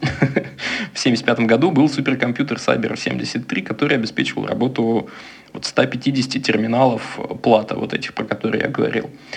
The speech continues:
И ими пользовались, ну, конечно же, для обучения, но при этом ими же пользовались живые люди, в частности, студенты, они там как-то уже общались. Ну, у них, э,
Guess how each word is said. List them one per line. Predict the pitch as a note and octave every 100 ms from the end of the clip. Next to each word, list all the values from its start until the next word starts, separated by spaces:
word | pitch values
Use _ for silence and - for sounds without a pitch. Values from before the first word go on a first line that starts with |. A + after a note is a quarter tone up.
| - - -
И | A#2+ A#2+ A#2
ими | B2+ E3+
пользовались, | C3 D3+ C3+ B2+ A2 - -
ну, | - B2 A#2 A2
конечно | - A2+ B2+ A#2 A2+ A2
же, | A2+ A#2+ A2
для | A2 A2
обучения, | A#2 A#2 - G3 A#3+ F3 B2 -
но | A#2+ A2+
при | A#2+ C3
этом | B2+ A2 A2+
ими | - - A#2+
же | A2+ G#2+
пользовались | C3 A2 A#2 - - -
живые | - A2 A#2+ B2 A#2+
люди, | A2+ D#3+ E3 D#3+ D#3+ D#3
в | -
частности, | - - - -
студенты, | - C3+ A#2 C3+ D3 D3+ B2+
они | A#2+ A#2+
там | A2+ A2
как-то | - - -
уже | G#2+ A#2+ A#2+
общались. | A2+ - A2+ A#2 C#3 - - - - - - _ _ _ _ -
Ну, | E3+ C3
у | A#2+
них, | C3+ C3+ -
э, | A#2+ A#2+ A#2+